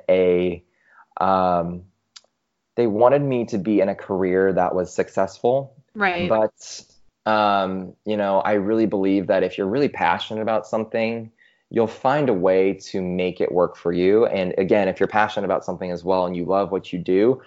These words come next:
Speaker 1: you will find a way to make it profitable for you. So
Speaker 2: Mm-hmm.
Speaker 1: I believe that in naturopathic medicine, um, 'cause a lot of people wonder, like, "Well, how's the pay?" And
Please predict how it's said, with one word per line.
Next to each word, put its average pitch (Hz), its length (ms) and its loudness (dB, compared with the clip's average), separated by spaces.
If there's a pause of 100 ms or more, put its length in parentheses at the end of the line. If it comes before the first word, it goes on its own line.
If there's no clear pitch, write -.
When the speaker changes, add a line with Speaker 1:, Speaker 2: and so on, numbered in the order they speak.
(200)
Speaker 1:
you 101 200 0
will 117 100 4
find 101 400 0
a 98 60 2
way 87 580 2
to 92 220 -4
make 90 400 -4
it 82 340 0 (100)
profitable - 600 -2
for - 160 -8
you. 65 340 -4
So - 420 2 (200)
Speaker 2:
Mm-hmm. 95 220 -18 (100)
Speaker 1:
I 110 160 2
believe 113 480 0
that 104 280 -2
in 101 100 -8
naturopathic 101 580 -4
medicine, 95 680 -6 (220)
um, 92 520 -4
'cause - 140 -20
a 95 40 -4
lot 101 100 0
of 92 80 -6
people 92 240 -2
wonder, 92 380 -4
like, 90 400 -4
"Well, 92 400 -4
how's 87 300 -8
the 101 60 -4
pay?" 127 440 2
And 92 180 -4